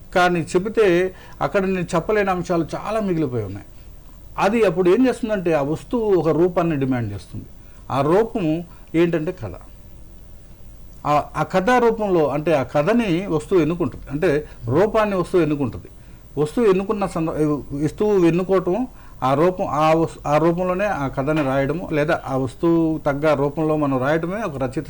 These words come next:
సక్సెస్ ఉంటుంది. ఏ వస్తువుని ఏ రూపంలో రాస్తే అది సక్సెస్ అవుతుంది. ఇప్పుడు, ఇప్పుడు అఫ్సర్ చాలా, మ్, చాలా లాంగ్ పోయమ్స్, చాలా పెద్ద పెద్ద తెలుగులో ఎన్నో రాశాడు, ఇంగ్లీష్లో కూడా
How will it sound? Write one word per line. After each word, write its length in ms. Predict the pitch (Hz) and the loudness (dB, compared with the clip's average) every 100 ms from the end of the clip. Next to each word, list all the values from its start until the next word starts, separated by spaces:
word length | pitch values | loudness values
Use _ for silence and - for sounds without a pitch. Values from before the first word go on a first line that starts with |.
| - | -8
సక్సెస్ 340 | 127 - 120 | -10 -10 -10
ఉంటుంది. 500 | 113 107 101 - 127 | -8 -8 -12 -14 -4
ఏ 340 | 135 180 240 247 | 2 2 2 0
వస్తువుని 760 | 180 - 175 160 156 214 151 | -4 -2 -2 0 -2 -8 -2
ఏ 140 | 156 175 | 0 0
రూపంలో 480 | 165 151 139 131 | 0 -2 -4 -4
రాస్తే 420 | 120 104 - 180 220 - - - | -4 -8 -10 -14 -14 -18 -12 -6
అది 220 | 143 151 | -2 -2
సక్సెస్ 380 | 147 139 143 127 | -2 -6 -6 -6
అవుతుంది. 220 | 117 147 | -4 -4
ఇప్పుడు, 240 | 156 160 151 - - - | 0 -2 -2 -12 -14 -8
ఇప్పుడు 160 | 165 | 0
అఫ్సర్ 540 | 170 160 - 233 196 175 | 0 0 0 2 4 2
చాలా, 300 | 170 170 165 | 2 2 0
మ్, 300 | 147 143 135 - - - - - | -2 -6 -8 -12 -20 -20 -8 0
చాలా 160 | 165 | 2
లాంగ్ 320 | 156 160 185 175 | 4 2 2 -2
పోయమ్స్, 580 | 180 165 - 147 135 | 0 -2 -2 -4 -2
చాలా 180 | 143 165 | -2 0
పెద్ద 300 | 170 160 156 | -2 -6 -6
పెద్ద 120 | 156 156 151 139 127 - - | -6 -2 0 -2 -6 -16 -4
తెలుగులో 380 | 160 160 160 143 | -2 0 0 0
ఎన్నో 200 | 175 220 | 0 2
రాశాడు, 280 | 180 165 | 0 2
ఇంగ్లీష్లో 400 | 147 147 147 156 | 0 0 -2 -2
కూడా 280 | 147 143 131 | -2 -2 -4